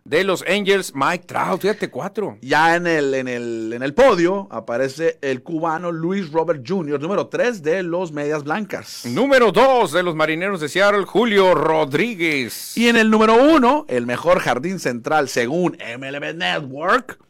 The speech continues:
Speaker 2: es Aaron Judge.
Speaker 1: Aaron Ju-, bueno, Aaron Judge, que muchas veces lo combinaron con jardín derecho, Aaron Judge,
Speaker 2: Yo
Speaker 1: ¿eh?
Speaker 2: pondría a Julio Rodríguez como mejor, más completo.
Speaker 1: Y mucha gente pondría a Mike Trout.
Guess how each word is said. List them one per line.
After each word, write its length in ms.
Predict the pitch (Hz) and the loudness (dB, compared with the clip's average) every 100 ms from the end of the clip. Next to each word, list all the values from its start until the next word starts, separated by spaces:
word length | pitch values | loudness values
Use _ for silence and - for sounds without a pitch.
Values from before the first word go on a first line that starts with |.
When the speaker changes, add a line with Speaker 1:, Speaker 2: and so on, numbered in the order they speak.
| _ | _
Speaker 2:
es 340 | 120 160 214 - | 2 2 2 -6
Aaron 400 | 127 160 214 156 | -12 -10 -10 -10
Judge. 760 | 107 - 160 - - - - - | -8 -2 -2 -2 -6 -8 -10 -8
Speaker 1:
Aaron 300 | 127 143 113 | -6 -6 -8
Ju-, 100 | 123 | -12
bueno, 400 | 131 151 147 120 | -12 -12 -12 -8
Aaron 260 | 127 156 | -6 -6
Judge, 240 | 123 156 165 | -4 -4 -2
que 120 | 151 | -2
muchas 240 | 170 208 233 | -2 0 0
veces 240 | 226 247 | 0 0
lo 100 | 208 | 0
combinaron 520 | 170 143 135 156 202 | -2 -2 -2 -2 -2
con 100 | 170 | -6
jardín 300 | 123 117 123 | -6 -6 -4
derecho, 460 | 117 120 156 - 92 90 | -4 -2 -4 -6 -16 -10
Aaron 260 | 104 113 | -10 -8
Judge, 200 | 110 127 - | -6 -4 0
Speaker 2:
Yo 100 | 185 | 2
Speaker 1:
¿eh? 60 | |
Speaker 2:
pondría 580 | 170 320 220 160 135 123 | 2 2 4 4 6 4
a 60 | 120 | 2
Julio 260 | 135 120 | 0 0
Rodríguez 400 | 113 113 120 117 | -2 -4 -6 -8
como 160 | 113 101 | -12 -14
mejor, 360 | 92 - 208 - _ _ - | -16 -16 -18 -18 _ _ -6
más 160 | 156 | -6
completo. 340 | 160 131 180 220 | -6 -4 0 0
Speaker 1:
Y 60 | |
mucha 260 | 185 180 202 | -2 -2 -2
gente 260 | 190 196 220 | -2 -2 -2
pondría 280 | 185 135 | -2 -2
a 40 | 120 | -2
Mike 200 | 110 98 | -4 -4
Trout. 300 | 180 240 | -2 0